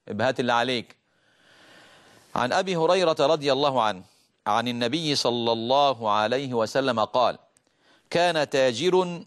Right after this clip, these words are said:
يداين الناس، فإذا رأى معسراً قال لفتيانه: 'تجاوزوا عنه لعل الله أن يتجاوز عنا'، فتجاوز الله عنه".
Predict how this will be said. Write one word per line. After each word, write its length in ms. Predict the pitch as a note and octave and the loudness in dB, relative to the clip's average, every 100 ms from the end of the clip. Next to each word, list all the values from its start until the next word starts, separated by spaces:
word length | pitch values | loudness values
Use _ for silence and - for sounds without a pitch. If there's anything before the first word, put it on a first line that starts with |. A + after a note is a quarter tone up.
| - | -10
يداين 600 | A#2 B2+ B2 B2+ C3 E3 | -2 0 2 2 2 -2
الناس، 640 | C#3+ B2+ B2+ G#2 - - - _ _ _ _ - | -4 -2 -2 -2 -4 -12 -18 _ _ _ _ -14
فإذا 420 | - C3 C3+ C3+ | -2 0 2 2
رأى 500 | D#3+ F#3+ E3 D3+ D#3 - _ - | 4 4 2 2 0 -6 _ -12
معسراً 840 | C3+ F#3+ C#3 - C3+ C3 F3+ F#3+ - _ _ _ | -6 -4 -2 0 2 2 0 -6 -20 _ _ _
قال 180 | - E3 | 0 2
لفتيانه: 840 | D3+ B2+ - G#2 C3 D#3+ E3 D#3+ D3+ _ _ _ _ - | 0 -4 -10 -8 0 0 0 -4 -12 _ _ _ _ -2
'تجاوزوا 720 | C3 C3+ C3+ D3 G3+ F#3 E3 | 0 2 2 4 2 2 2
عنه 500 | C#3 C#3+ A#2 G#2+ - _ _ | 2 0 -6 -10 -10 _ _
لعل 500 | A2+ B2 B2+ G3 E3 | -2 0 2 0 0
الله 540 | C#3 B2 C#3+ D3 C3+ A2+ | -2 0 2 2 2 -2
أن 120 | B2 | -2
يتجاوز 680 | A#2+ A2+ A2+ C#3+ D3+ B2 G#2+ | -4 -2 0 2 2 2 2
عنا'، 500 | G2 G2+ G2 F2+ E2+ _ _ _ | 2 0 -4 -6 -6 _ _ _
فتجاوز 680 | - A#2+ A2 A2+ C3 C3+ A2+ | -8 -4 0 0 2 2 2
الله 300 | G#2+ A2 G2 | 0 0 -2
عنه". 160 | D#2 | -4